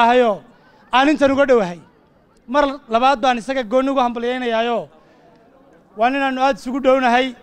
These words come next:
aad isu jecel lahay, isku xaafad nahay, isku qoys nahay, walaalo nahay, isu waalid nahay. Mar saddexaadna hambalyo. Ee, mar afraad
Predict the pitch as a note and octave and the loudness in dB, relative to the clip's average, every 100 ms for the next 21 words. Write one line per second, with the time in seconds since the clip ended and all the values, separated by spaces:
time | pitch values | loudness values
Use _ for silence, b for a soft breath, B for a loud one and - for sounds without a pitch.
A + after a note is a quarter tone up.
0 | - A#3 B3+ - B3 A#3+ A3 B3 A3+ A#3+ | -6 0 0 -2 -12 -6 -2 2 2 2
1 | A#3+ - - G#3 G3 A3 C4 B3+ A3 A#3+ | -2 -16 -16 -8 -4 -4 -4 -4 -2 -2
2 | A#3 G#3+ - G#3+ C4+ C4+ A#3+ A3+ A#3 A#3+ | -6 -20 -20 -6 -4 -2 -2 -2 -2 -2
3 | A3 A#3 A#3 A#3 A3+ B3 A#3+ A3+ A#3+ C4+ | -2 0 0 -2 -2 -4 -6 -10 -2 0
4 | C4 B3+ A#3 B3 A#3+ _ _ _ _ _ | 0 -2 -4 -4 -8 _ _ _ _ _
5 | _ - C#4+ D4+ C#4 G#3+ B3 B3 C#4 A#3 | _ -4 0 0 -2 -2 -2 0 0 -2
6 | A#3+ B3 A#3+ E3 _ _ _ _ _ _ | -4 -6 -8 -10 _ _ _ _ _ _
7 | _ _ _ _ _ _ - A#3 A#3+ A#3 | _ _ _ _ _ _ -4 2 4 4
8 | G#3+ G3 E3+ - - G#3 B3 A#3 D4+ D4 | 2 -2 -8 -18 -16 -4 -2 0 2 2
9 | B3 | 2